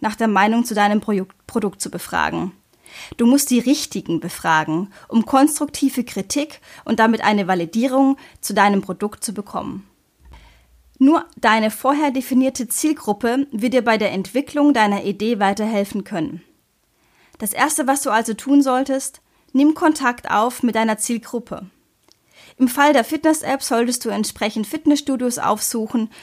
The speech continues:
oder auf Fitnessmessen gehen, um deine Zielgruppe direkt auf dein Produkt anzusprechen und nach ihrer Meinung zu fragen.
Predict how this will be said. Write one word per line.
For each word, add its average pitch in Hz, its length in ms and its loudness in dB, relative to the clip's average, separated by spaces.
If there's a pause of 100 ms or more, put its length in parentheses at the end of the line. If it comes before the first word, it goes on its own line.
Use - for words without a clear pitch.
(140)
oder 285 280 4
auf 240 80 2
Fitnessmessen 214 760 -2
gehen, 208 340 2 (240)
um 247 160 4
deine 233 200 4
Zielgruppe 254 500 0
direkt 220 560 -2 (200)
auf 208 200 0
dein 220 180 2
Produkt 220 340 -4
anzusprechen 240 840 0 (280)
und 240 120 2
nach 254 140 4
ihrer 226 200 0
Meinung 170 300 2
zu - 80 -10
fragen. 170 580 -8